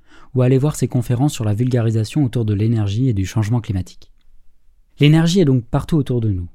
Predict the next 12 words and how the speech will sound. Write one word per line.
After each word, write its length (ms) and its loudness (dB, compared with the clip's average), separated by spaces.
L'agriculture, 960 0
l'eau, 380 2
le 100 2
transport, 580 -2
le 160 2
logement 480 2
et 120 -2
bien 180 0
sûr 400 -2
les 80 -2
centrales 420 -4
électriques. 600 -8